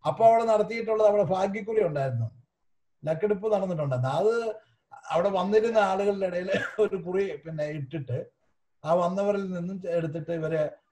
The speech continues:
ഫോണ്, വാച്ച്, അതുപോലെ ദുബായിക്കുള്ള പിന്നെ ടി-,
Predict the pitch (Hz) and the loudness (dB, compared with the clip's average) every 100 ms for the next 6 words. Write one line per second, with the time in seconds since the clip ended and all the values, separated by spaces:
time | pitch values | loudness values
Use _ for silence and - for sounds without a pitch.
0 | _ - 147 151 147 143 143 139 139 143 | _ -2 0 2 0 -4 -2 0 2 0
1 | 117 139 135 135 139 139 139 135 127 131 | -2 -4 -4 -4 -4 -2 -2 -2 -4 -2
2 | 143 127 127 131 127 123 - _ _ _ | -2 -4 -6 -6 -6 -8 -12 _ _ _
3 | 127 123 123 120 120 117 117 113 107 - | -6 -2 0 0 -2 -6 -6 -6 -8 -8
4 | 139 | -8